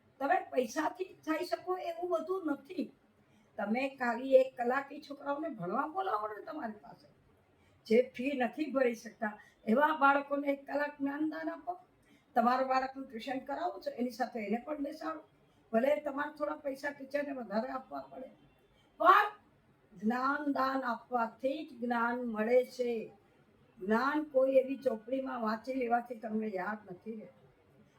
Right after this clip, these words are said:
ને આપણા જૈન ધર્મમાં તો ખાસ સ્મરણ શક્તિ માટે સુધર્મ સ્વામીના જાપ કરવામાં આવે. તમે એ પણ તમને પ્રયોગ બતાવો કે આ માસતી મહારાજ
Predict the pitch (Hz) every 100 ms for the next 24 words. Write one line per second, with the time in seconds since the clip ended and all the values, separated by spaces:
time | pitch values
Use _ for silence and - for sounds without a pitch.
0 | - 214 214 - 226 190 160 214 247 226
1 | 226 233 220 214 208 190 - 254 262 -
2 | - _ _ _ _ - - 208 226 320
3 | 339 285 - 254 220 180 156 - - -
4 | _ _ _ - - 233 233 202 208 208
5 | 202 - 175 165 175 175 180 220 208 -
6 | 156 151 - 139 - - - - - _
7 | _ _ _ - - _ 220 269 240 220
8 | - 277 285 262 254 262 - 214 302 349
9 | 254 220 175 180 180 - 277 269 233 208
10 | 269 262 277 220 170 165